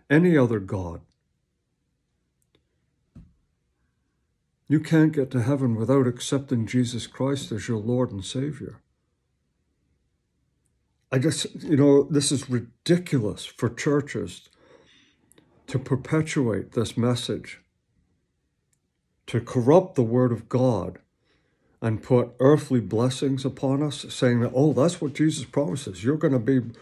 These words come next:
rewarded abundantly." P K talked about giving this morning, and that was excellent. Rise and Shine this morning, listen to it. P K's message is perfect.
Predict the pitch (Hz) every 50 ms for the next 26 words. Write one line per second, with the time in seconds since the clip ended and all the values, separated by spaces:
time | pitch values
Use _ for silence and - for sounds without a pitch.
0 | - - - 113 110 107 135 151 165 165 156 147 - 113 95 - 131 143 147 156
1 | 151 139 - 87 87 87 - - _ _ _ _ _ _ _ _ _ _ _ _
2 | _ _ _ _ _ _ _ _ _ _ _ _ _ _ _ _ _ _ _ _
3 | _ _ _ _ _ - - - _ _ _ - - 151 135 - - 175 156 156
4 | - 143 147 147 135 - 139 123 - 139 131 131 135 - 135 135 156 147 123 110
5 | 107 98 - - - 107 98 92 87 85 - - - - _ _ _ _ _ _
6 | _ _ _ _ _ _ _ _ _ _ _ _ _ _ _ _ _ _ _ 107
7 | 104 123 151 143 127 120 - - - - 185 208 202 - - - - 135 104 95
8 | - - - _ _ _ _ _ _ _ _ _ _ _ _ _ _ _ _ _
9 | _ _ _ _ - - _ _ _ - 127 143 147 135 147 143 120 120 - 147
10 | 143 143 135 131 117 - - - 143 147 131 107 90 87 101 135 131 - 147 120
11 | 110 - 101 87 - - - _ _ - 127 127 - - 123 120 120 - 123 120
12 | 120 - 127 110 - 98 92 - _ - - 135 151 147 - - - - - -